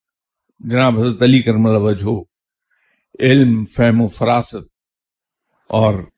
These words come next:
तवक्कल के उस मकाम पर दिखाई देते हैं हमें। यह आप सल्लल्लाहु अलैहि वसल्लम की तरबियत का नतीजा है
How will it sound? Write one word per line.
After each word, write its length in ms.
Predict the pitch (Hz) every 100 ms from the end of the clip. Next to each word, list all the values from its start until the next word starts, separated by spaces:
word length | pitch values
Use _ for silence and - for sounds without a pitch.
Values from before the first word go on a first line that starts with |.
| -
तवक्कल 440 | 123 151 - 165
के 140 | 147 147
उस 160 | 139 -
मकाम 420 | 123 117 147 147
पर 160 | 135 120
दिखाई 340 | 117 98 113
देते 320 | 107 101 -
हैं 160 | 87 -
हमें। 260 | _ _ _ _ _ _ _ _ _ _ _ _ _ _ _ _ _ _ _ _ _ -
यह 220 | 110 113
आप 160 | 113 -
सल्लल्लाहु 340 | - 110 104
अलैहि 200 | 104 104
वसल्लम 360 | 98 - 127 117
की 120 | 110
तरबियत 400 | - 95 107 101 -
का 60 | 87
नतीजा 440 | 87 - 92 -
है 140 | -